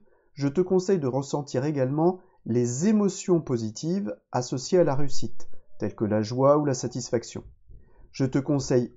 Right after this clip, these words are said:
aussi de visualiser les difficultés et les obstacles que tu auras réussi à surmonter. En conclusion, nous sommes tous amenés à traverser un jour ou l'autre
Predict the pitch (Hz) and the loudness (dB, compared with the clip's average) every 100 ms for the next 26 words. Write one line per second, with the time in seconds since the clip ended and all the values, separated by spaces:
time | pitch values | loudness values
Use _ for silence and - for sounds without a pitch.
0 | - 147 156 226 247 - _ _ 139 139 | -6 -4 -2 0 0 -2 _ _ -4 -2
1 | 143 170 165 165 165 165 127 117 175 - | 0 2 4 4 4 4 2 -2 -6 -8
2 | 185 175 160 151 127 123 _ 233 220 165 | -6 -6 -4 -2 -2 -2 _ 0 2 0
3 | 143 - - 139 175 - _ _ - 147 | -2 -4 -2 0 -2 -8 _ _ -4 -4
4 | 139 139 117 113 113 170 147 - 113 107 | -2 0 0 0 0 0 0 -2 -2 -2
5 | - 135 120 117 117 _ _ _ _ _ | -4 -4 -4 -6 -10 _ _ _ _ _
6 | _ _ _ _ _ _ - - - - | _ _ _ _ _ _ -20 -16 -14 -16
7 | - - 175 247 233 220 160 139 - - | -8 2 4 4 4 2 2 0 -4 -10
8 | - - - _ _ _ 147 202 - 226 | -16 -16 -20 _ _ _ 0 2 6 6
9 | 208 285 262 208 170 190 165 - 139 151 | 4 0 0 4 4 4 2 0 -2 -2
10 | - 185 147 123 151 135 131 156 180 - | 0 0 2 0 -2 -2 0 2 0 -4